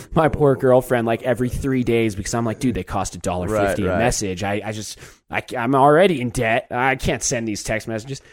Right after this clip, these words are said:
Speaker 1: And Shane's got, like, you know, a text chat going.
Speaker 2: Right.
Speaker 1: And, and one night he just looked at me and was like,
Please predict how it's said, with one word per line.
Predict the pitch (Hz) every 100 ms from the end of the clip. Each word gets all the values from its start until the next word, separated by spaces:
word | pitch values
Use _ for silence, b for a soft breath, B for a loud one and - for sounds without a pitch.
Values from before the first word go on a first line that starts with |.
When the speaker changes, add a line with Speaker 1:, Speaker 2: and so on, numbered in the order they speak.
| b b
Speaker 1:
And | 160
Shane's | - 175 175 170
got, | 127 135 135
like, | 135 113
you | 131 120
know, | 113
a |
text | - 147 139 -
chat | - 107 95
going. | - 104 101 98 98 b b
Speaker 2:
Right. | 101 98 -
Speaker 1:
And, | 151 160
and | 160 180 175
one | 185 190
night | 170 170 147
he | 147
just | 143 143 143
looked | 165 165
at |
me | 147 135
and | 131
was | 127 117
like, | 127 113 -